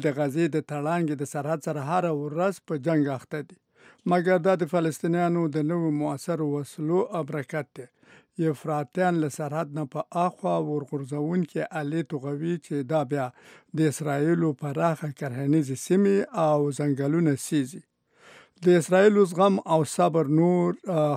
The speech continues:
ختم شوی دی. دا موضوع یو هفته پخوا پوره واضح شوله، کله چې اسرائیلو په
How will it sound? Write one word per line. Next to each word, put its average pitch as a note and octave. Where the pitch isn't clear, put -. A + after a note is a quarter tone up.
ختم C#3+
شوی C#3
دی. C3+
دا F3
موضوع F3
یو D#3
هفته D#3
پخوا F3
پوره D#3+
واضح C#3
شوله، D3
کله F#3
چې E3+
اسرائیلو D#3+
په D#3